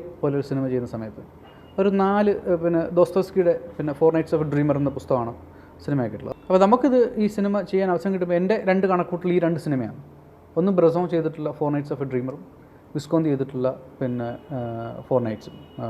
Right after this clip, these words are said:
ഇതിൻ്റെ ഒരു ഇന്ത്യൻ അഡാപ്റ്റേഷനായിട്ടാണ് ഞാൻ ചെയ്യുന്നത്. ഇപ്പം നാല് രാത്രി, ഒരു രാത്രി മഴയ്ക്ക്, മഴയുള്ള രാത്രി, ഒന്ന് മഴയ്ക്ക് മുമ്പുള്ള രാത്രി, ഒന്ന് മഴയ്ക്ക് ശേഷമുള്ള രാത്രി, പിന്നെ ഒന്ന്, ഏഹ്, സ്നോ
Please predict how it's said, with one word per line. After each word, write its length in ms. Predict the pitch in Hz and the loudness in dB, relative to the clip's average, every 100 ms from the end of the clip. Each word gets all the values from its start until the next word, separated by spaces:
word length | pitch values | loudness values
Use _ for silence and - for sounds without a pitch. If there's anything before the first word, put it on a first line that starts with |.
| 110 113 117 - - - - - - - - - - - | -6 -8 -12 -18 -20 -20 -20 -20 -20 -20 -20 -20 -20 -4
ഇതിൻ്റെ 180 | 202 220 | 0 2
ഒരു 80 | 208 | 4
ഇന്ത്യൻ 160 | 196 190 | 2 4
അഡാപ്റ്റേഷനായിട്ടാണ് 580 | 170 165 170 165 143 135 | 4 4 2 0 -2 -2
ഞാൻ 100 | 131 127 | -4 -4
ചെയ്യുന്നത്. 260 | 117 104 - - 156 | -4 -6 -12 -14 -6
ഇപ്പം 160 | 196 190 | 0 2
നാല് 200 | 185 233 214 147 | 2 2 4 2
രാത്രി, 300 | 143 139 131 151 | 2 -2 -4 -2
ഒരു 100 | 180 185 | 0 0
രാത്രി 280 | 170 165 180 165 | -2 -2 -6 -2
മഴയ്ക്ക്, 340 | 143 147 - - 151 | -2 -4 -8 -6 -2
മഴയുള്ള 360 | 135 156 131 117 | 0 0 0 -2
രാത്രി, 220 | 104 - - - - - - - - - | -4 -10 -18 -20 -20 -20 -20 -20 -18 -4
ഒന്ന് 120 | 170 165 | -2 0
മഴയ്ക്ക് 260 | 151 156 180 | 0 0 -2
മുമ്പുള്ള 280 | 143 143 127 113 | -2 0 0 -2
രാത്രി, 160 | 110 143 | -4 -2
ഒന്ന് 100 | 147 | -2
മഴയ്ക്ക് 220 | 135 139 156 139 | -2 -2 -4 -4
ശേഷമുള്ള 340 | 131 143 120 110 | -4 -4 -4 -4
രാത്രി, 220 | 113 156 - - - - | -8 -14 -16 -20 -20 -4
പിന്നെ 160 | 185 175 151 | 0 2 0
ഒന്ന്, 160 | 156 160 - - - - - 147 | -2 -6 -14 -20 -20 -20 -8 -4
ഏഹ്, 280 | 139 139 131 - - - - - | -4 -4 -8 -16 -20 -20 -20 -8
സ്നോ 200 | 160 | 0